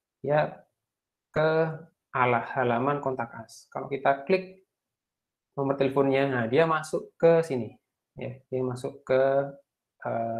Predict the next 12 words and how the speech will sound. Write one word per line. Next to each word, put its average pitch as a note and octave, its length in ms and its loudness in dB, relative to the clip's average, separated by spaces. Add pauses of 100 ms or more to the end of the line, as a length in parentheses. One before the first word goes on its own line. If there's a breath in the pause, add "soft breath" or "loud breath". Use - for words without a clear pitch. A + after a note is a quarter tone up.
(100)
yang A2+ 400 -8
menghandle A#2+ 560 -2
untuk - 160 -8
telepon. A2+ 400 -6 (240)
Nah, - 240 -20
seperti - 320 -6
itu B2+ 80 0
contohnya A2 360 -2
ya. G2+ 140 -14 (1160)
Oke, - 120 -10 (120)
kita A2 120 0 (120)
back. C3+ 180 2